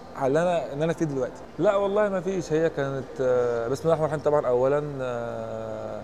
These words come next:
موضوع مشاني من النادي الأهلي، أنا أول فترة كانت أيام الثورة والكلام ده كله، كان طبعًا الدنيا ما كانش فيه نشاط رياضي خالص في البلد.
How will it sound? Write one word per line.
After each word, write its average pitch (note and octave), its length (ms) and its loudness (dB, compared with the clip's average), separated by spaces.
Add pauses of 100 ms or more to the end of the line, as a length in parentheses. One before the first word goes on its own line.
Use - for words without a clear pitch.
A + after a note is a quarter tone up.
(680)
موضوع C3 260 6
مشاني D#3+ 400 -2
من D3+ 60 -2
النادي D3 180 -2
الأهلي، D3 400 0
أنا D3+ 120 -2
أول D#3 200 2
فترة D3+ 380 -2
كانت B2+ 320 -4
أيام C#3 280 2
الثورة C#3+ 520 6
والكلام C3 400 2
ده C3+ 60 -2
كله، C#3+ 320 0
كان B2 240 -4
طبعًا C#3 200 2
الدنيا B2+ 380 0
ما B2 60 -6
كانش B2 200 -6
فيه A#2+ 680 0
نشاط C3+ 300 -4
رياضي C#3 200 2
خالص C#3 240 -2
في A2+ 220 -8
البلد. B2+ 360 0